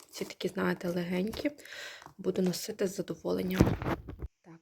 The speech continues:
ось така ковтинка. На день народження мені дарували кошти, тепер я їх трачу.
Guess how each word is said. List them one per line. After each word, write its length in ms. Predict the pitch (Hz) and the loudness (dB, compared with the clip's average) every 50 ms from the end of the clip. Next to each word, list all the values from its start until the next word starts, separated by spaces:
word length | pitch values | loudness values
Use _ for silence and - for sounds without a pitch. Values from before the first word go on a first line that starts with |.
| _ | _
ось 140 | 196 185 - | -20 -20 -20
така 300 | _ - 196 - 196 190 - | _ -20 _ -20 -18 -18 -16
ковтинка. 680 | - 208 190 - _ _ - 180 180 185 180 - - 254 262 302 330 330 320 - - | -16 -18 -18 -18 _ _ -10 -6 -6 -6 -6 -6 -4 0 2 2 2 0 -2 -6 -2
На 120 | 208 190 185 | 0 2 4
день 120 | 190 185 | 6 6
народження 460 | 185 185 190 185 180 180 - 180 175 | 6 8 6 6 6 4 2 2 4
мені 200 | 175 175 175 175 | 4 4 4 2
дарували 460 | 170 180 170 175 170 170 175 180 185 - | 2 2 0 0 0 0 0 -2 -2 -6
кошти, 400 | - - - 294 294 - - 240 | -4 0 2 2 2 0 -4 -6
тепер 400 | 226 - 190 - - 196 208 208 | -6 -6 -8 -6 -4 -2 0 0
я 120 | 185 180 170 | 2 2 4
їх 300 | 165 170 175 - - - | 4 2 0 -2 -4 -10
трачу. 600 | - - 170 170 170 160 - - - - 190 170 | -8 -4 -2 -2 -2 -2 -4 -8 -8 -8 -8 -8